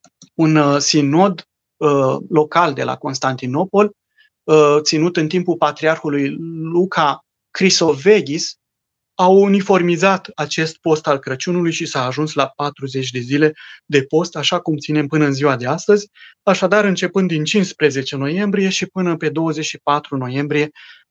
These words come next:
uh, în seara de ajun. Uh, există și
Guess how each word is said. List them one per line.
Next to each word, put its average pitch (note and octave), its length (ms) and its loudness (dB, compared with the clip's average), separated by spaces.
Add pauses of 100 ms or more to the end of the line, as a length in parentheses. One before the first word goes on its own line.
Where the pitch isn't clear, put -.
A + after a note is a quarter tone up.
uh, C#3 300 2 (480)
în E3 160 -6
seara C#3 500 0
de C3 360 -4
ajun. C3 600 0 (1300)
Uh, E3+ 120 2
există F#3+ 720 2
și G#3 520 2